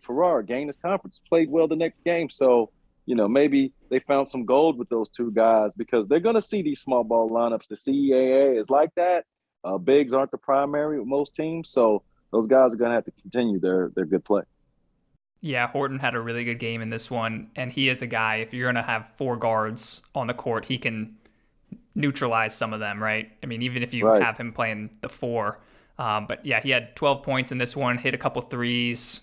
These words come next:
Speaker 2: which has been kinda iffy for him to this point. Even had, he had a putback slam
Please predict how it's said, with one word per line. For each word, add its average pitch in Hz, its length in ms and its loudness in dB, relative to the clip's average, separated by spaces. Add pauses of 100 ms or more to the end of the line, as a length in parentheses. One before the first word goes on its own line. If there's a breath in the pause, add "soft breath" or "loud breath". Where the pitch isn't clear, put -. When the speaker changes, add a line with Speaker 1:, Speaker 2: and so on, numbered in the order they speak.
(100)
Speaker 2:
which - 180 -8
has 120 140 -6
been 120 580 -4 (320 soft breath)
kinda 120 220 -2
iffy 180 240 -2
for 170 140 0
him 156 160 0
to 151 60 0
this 151 160 0
point. 147 300 -2
Even 170 180 -2
had, 151 440 0
he - 120 -12
had 175 80 -6
a - 40 -4
putback - 480 -4
slam 123 640 -6